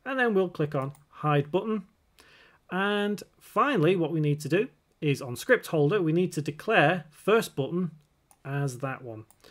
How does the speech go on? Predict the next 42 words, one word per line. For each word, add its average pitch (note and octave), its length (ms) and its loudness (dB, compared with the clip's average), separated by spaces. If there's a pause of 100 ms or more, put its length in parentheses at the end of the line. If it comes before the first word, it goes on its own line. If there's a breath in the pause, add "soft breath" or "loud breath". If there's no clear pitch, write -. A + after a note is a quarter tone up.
(300 loud breath)
So - 120 -2
whenever B3 240 6
you B3 160 4
add A3+ 140 6
a F3+ 40 -4
variable G#3 480 6
into D#3 240 6
any G#3 200 6
script, E3+ 420 0
always G3+ 340 6
make G3+ 200 0
sure D3+ 380 2
that D3 120 -6
you C3 160 -4
do D3 180 0
declare D3 480 0
it C#3+ 120 -2
in C#3+ 100 -4
the C#3+ 80 -2
correct C3+ 480 -8
manner. A#2+ 360 -6 (460 soft breath)
So - 140 -8
if A#2+ 120 -6
we C#3 80 -2
press A#3+ 220 0
play C3+ 240 -2
now, F#3 300 0 (1700 loud breath)
we E3+ 100 2
should F3 220 2
still - 760 6
be F3 140 4
able F#3+ 240 4
to D#3 120 -2
click D#3+ 600 0
our C#3 240 -2
open F#3+ 320 4
gate F3 260 4
button G3+ 320 -6 (140)
and C3 100 -6
it B2+ 100 -10
will B2 180 -6
work. E3+ 520 2